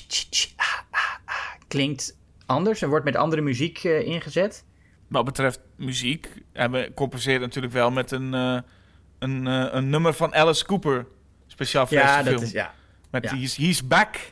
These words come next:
Speaker 2: the man behind the mask.
Speaker 1: Ja, die houdt, dit is, nou, dat, dit is wel goed hoor. Dat vind ik er ook goed bij passen. Alice Cooper houdt ook van dit soort films. Eh, nou ja, dat is, dat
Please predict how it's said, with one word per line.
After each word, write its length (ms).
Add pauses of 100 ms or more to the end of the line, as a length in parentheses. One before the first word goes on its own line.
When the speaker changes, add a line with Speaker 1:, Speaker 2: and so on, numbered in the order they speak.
(140)
Speaker 2:
the 80
man 360
behind 400
the 60
mask. 480 (360)
Speaker 1:
Ja, 180
die 120
houdt, 220
dit 140
is, 100
nou, 180
dat, 120 (140)
dit 120
is 60
wel 140
goed 220
hoor. 120
Dat 140
vind 160
ik 60
er 60
ook 80
goed 140
bij 180
passen. 340
Alice 180
Cooper 300
houdt 200
ook 100
van 120
dit 140
soort 180
films. 440
Eh, 60 (100)
nou 300
ja, 180
dat 140
is, 220
dat 300